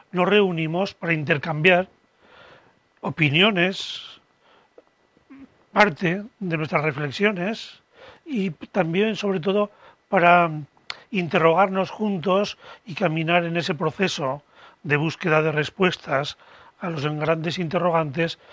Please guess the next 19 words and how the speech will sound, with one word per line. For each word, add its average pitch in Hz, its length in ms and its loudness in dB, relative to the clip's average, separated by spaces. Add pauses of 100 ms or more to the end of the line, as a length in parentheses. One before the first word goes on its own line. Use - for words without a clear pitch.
(220)
que - 100 -8
todo 170 260 0
ser 160 140 -6
humano 147 340 -4
nos 147 220 -6
hacemos. - 560 -18 (920)
Por 160 160 0
eso 151 160 0
con 156 160 -4
ella 160 160 -2
ya 156 240 0 (280)
somos 160 540 -6 (460)
conocidos 160 720 -2 (280)
en 160 240 -4
este 151 180 -4
ámbito 147 340 -2
de 143 200 -2 (560)
la 139 120 -4
interrogación, 160 920 -2